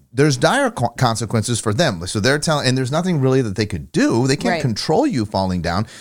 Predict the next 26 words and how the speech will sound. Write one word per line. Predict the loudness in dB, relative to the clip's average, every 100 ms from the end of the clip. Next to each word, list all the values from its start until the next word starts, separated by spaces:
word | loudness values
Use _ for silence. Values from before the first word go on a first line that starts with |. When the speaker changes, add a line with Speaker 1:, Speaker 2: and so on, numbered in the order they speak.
| -16 -4
Speaker 1:
So | 0 0
there's | 2 0 2
one | 2 2
rule. | 0 -2 -2 -10 _
We're | -2 0
gonna | 0 -2
protect | 0 0 0 -2
you. | -4 -4 -10 _ _ -20 _
And | -8
the | -2
one | 0 2 2
rule | 0 0
is | -2 -4 _ 0
don't | 2 2 -2 _ _ _
fall | -2 0 -2 -6 -2
down. | 0 0 -4 -18 _ _
Now, | -4 -4 -14 _ _ _ _ _ _ _
this | -6
is | -2
the | 0
application | 0 -2 -4 -4 -4 -8
for | -10
today. | -8 -10 -10 -20 _ _ -2
Speaker 2:
Well, | 0 2
uh, | 0
w-, | -2